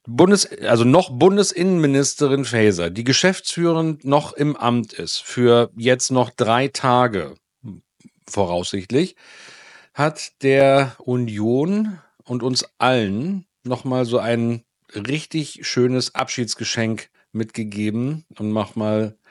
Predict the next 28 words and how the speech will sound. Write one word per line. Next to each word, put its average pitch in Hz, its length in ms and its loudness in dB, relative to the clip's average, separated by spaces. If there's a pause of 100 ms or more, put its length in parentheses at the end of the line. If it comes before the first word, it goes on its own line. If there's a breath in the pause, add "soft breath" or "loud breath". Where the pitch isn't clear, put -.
(200 soft breath)
so - 140 -10
einen 104 100 -4
richtig 123 580 -6
schönen 123 680 0
Tritt - 340 -6 (400)
in 98 180 -8
die 120 160 -2
Eier. 92 380 0 (840)
Warum 170 520 4
und 127 160 -2
wieso 127 240 2
und 135 80 0
weshalb, 127 380 2
dazu 139 260 0
komme 165 220 2
ich 135 100 -4
gleich. 131 400 4 (800 soft breath)
Fangen 196 180 2
wir 220 60 4
doch 202 120 4
erst 170 300 2
mal 160 140 2
damit 180 400 4
an, 156 280 2
worum 147 280 2
es - 160 -2
eigentlich 143 420 -2
ging. 120 480 -2